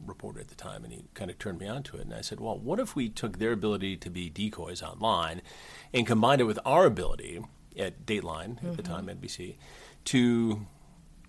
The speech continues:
Speaker 1: wire a house with hidden cameras and microphones? Wouldn't that be compelling?" And so I pitched it, and they bought into it. And it was,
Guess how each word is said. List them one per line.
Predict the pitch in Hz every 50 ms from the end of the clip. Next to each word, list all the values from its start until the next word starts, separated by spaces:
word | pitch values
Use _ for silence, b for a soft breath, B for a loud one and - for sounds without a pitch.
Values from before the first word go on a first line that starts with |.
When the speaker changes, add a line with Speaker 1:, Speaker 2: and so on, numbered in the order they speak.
| - - -
Speaker 1:
wire | - 117 123 147 151 147 147
a | 135
house | 98 113 117 113 117 - -
with | 120 98
hidden | 95 113 107 104
cameras | 95 - 92 92 92 87 85
and | 87 85
microphones? | 78 78 - - - - - - - - - - - - - - - - - - - - - - - - - -
Wouldn't | - 131 139 151 147 127 131 127
that | 120 110 - -
be | 107 98
compelling?" | 85 - 98 87 - 85 78 - - - - - - - -
And | - - 98
so | - 104 104
I | 104
pitched | 104 - - 123 110 - - - -
it, | 90 - 139 - b b b b b b b b b b - -
and | - 92 92 90 92 95 92 90 -
they | - 85 90
bought | 98 92 82 92 98 95
into | 101 113 107 - 90 76
it. | 76 80 - 147 - - - - -
And | - 117 117 120
it | 120
was, | 131 139 139 131 123 - -